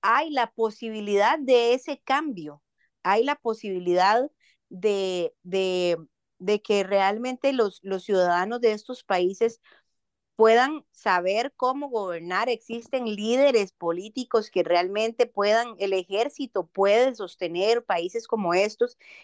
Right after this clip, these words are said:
Y un aspecto también muy importante, desde entonces, porque ha sucedido, eh, en Burkina Faso ya hace bastante tiempo,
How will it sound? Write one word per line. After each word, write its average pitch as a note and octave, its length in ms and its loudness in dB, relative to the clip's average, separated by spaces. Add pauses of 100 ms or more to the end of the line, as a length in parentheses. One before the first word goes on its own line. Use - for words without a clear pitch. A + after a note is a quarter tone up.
(120)
Y A3 140 2
un B3 100 4
aspecto C4+ 460 0
también G#3+ 360 0
muy B3 220 -2
importante, B3 800 -4 (360)
desde G3 340 2
entonces, B3+ 720 -2 (120)
porque F#3+ 280 -2
ha F3+ 140 4
sucedido, A#3+ 680 -2
eh, E3+ 460 -2
en E3 320 -4
Burkina G3 400 -2
Faso C4+ 240 0
ya F#3+ 220 4
hace B3 180 -2
bastante A3 480 -2
tiempo, B3 540 -8